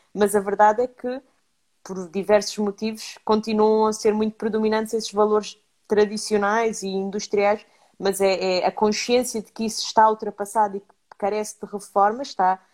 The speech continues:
está cada vez mais evidente e isso é maravilhoso, isso é uma, é uma coisa muito boa.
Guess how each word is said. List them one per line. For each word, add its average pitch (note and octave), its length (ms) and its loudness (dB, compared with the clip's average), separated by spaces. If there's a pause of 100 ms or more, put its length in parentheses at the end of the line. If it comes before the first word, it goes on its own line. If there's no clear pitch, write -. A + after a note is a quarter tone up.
(240)
está - 220 0
cada G3+ 240 -2
vez G3+ 220 -4
mais G3+ 260 -4
evidente G#3+ 560 -6
e F#3 60 -8
isso F#3+ 180 -8
é G3 60 0
maravilhoso, G#3 640 -4
isso E3+ 160 -10
é F3 40 -2
uma, F3 240 -4
é F3 60 -2
uma F3+ 140 -2
coisa G3 240 -4
muito G3+ 260 -4
boa. G#3+ 240 4